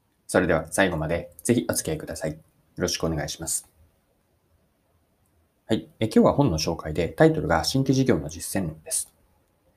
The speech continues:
で、著者は麻生陽一さんです。で、この本を、えーっとですね、内容を一言で言うと、企業で新規事業開発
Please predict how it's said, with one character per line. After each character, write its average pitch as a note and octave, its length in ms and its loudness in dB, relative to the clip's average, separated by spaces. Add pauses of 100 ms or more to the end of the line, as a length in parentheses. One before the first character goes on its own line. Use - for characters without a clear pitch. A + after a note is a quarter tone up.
(400)
で、 - 60 -12
著 F3+ 100 6
者 F3+ 160 2
は E2+ 240 -2 (140)
麻 - 100 -2
生 D#2 160 -2
陽 D#2+ 120 0
一 D#2+ 140 -6
さ - 120 -16
ん - 80 -20
で - 80 -14
す。 - 220 -4 (2000)
で、 F2+ 120 -2
こ B2 120 4
の D3+ 80 6
本 D#3+ 420 4
を、 F2 220 -2 (680)
え E2 180 -2
ー D#2 60 -6
っ D#2+ 40 -14 (100)
と - 100 -6
で - 80 -8
す - 120 -6
ね、 D#2 100 -8
内 A#2 200 2
容 C3+ 120 6
を - 40 4
一 - 160 2
言 D3 220 2
で E3+ 260 -2
言 F2 140 2
う - 20 -2
と、 D#2+ 280 0 (300)
企 F#3+ 160 2
業 D3 180 8
で D#3 120 4
新 C3 160 4
規 C#3 140 6
事 C#3+ 100 10
業 C#3 120 10
開 C3 180 4
発 - 440 -6